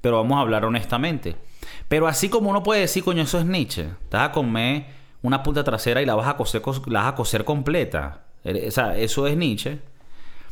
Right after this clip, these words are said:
Pero también no me parece correcto, no sé si sería Nietzsche, el decir, "No, me la como cruda porque eso es gourmet". No, mamá huevo, tampoco así.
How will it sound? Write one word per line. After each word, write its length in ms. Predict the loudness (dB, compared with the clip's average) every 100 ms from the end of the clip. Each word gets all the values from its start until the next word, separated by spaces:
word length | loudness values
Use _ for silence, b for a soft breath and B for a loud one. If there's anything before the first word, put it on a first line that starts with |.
| b 0
Pero 280 | 4 4
también 1040 | 4 2 2 2 4 4 2 0 0 -2 -6 -14 -18 -20 b b b b
no 180 | 0 2
me 140 | 2
parece 440 | 2 2 2 2 0
correcto, 580 | 0 2 2 0 0 0
no 140 | 2
sé 120 | 0
si 160 | -2 -2
sería 320 | 0 0 2
Nietzsche, 400 | 2 0 0 -2 -4 B B B B B -18 -6 0
el 160 | 2
decir, 400 | 4 2 2 2
"No, 180 | 4 4
me 100 | 4
la 120 | 2
como 260 | 2 2 2
cruda 320 | 2 2 2
porque 200 | 2 0
eso 140 | 0 0
es 40 |
gourmet". 480 | 2 2 2 2 2
No, 220 | 2 2
mamá 220 | 2 2
huevo, 240 | 4 4 2
tampoco 380 | 2 0 0 0
así. 440 | 0 0 -2 -6